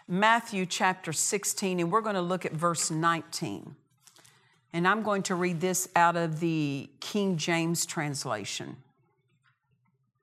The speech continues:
Matthew sixteen and verse nineteen. This again was Jesus speaking, and he said, "And I will give unto you the keys of the kingdom of heaven."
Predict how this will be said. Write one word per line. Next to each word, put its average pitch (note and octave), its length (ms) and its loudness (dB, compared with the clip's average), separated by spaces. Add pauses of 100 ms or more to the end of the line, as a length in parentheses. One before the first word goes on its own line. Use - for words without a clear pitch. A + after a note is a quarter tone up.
(520)
Matthew F#3 380 2
sixteen G#3+ 640 -2
and E3+ 160 0
verse E3+ 320 2
nineteen. D#3 800 -2 (380)
This F#3 280 0
again F3 320 0
was D#3 160 -2
Jesus F#3+ 440 -2
speaking, E3 460 -4
and D3 160 -4
he F3 160 -4
said, D#3+ 500 -2
"And F3 220 2 (100)
I C4+ 540 6 (180)
will G#3+ 300 2
give G#3+ 480 0
unto G#3 460 -2
you E3 500 -4 (560)
the E3+ 80 0
keys D4 840 -2 (420)
of F3 120 4
the E3 80 -2
kingdom A3 680 -4 (180)
of E3 120 -4
heaven." G#2+ 480 -8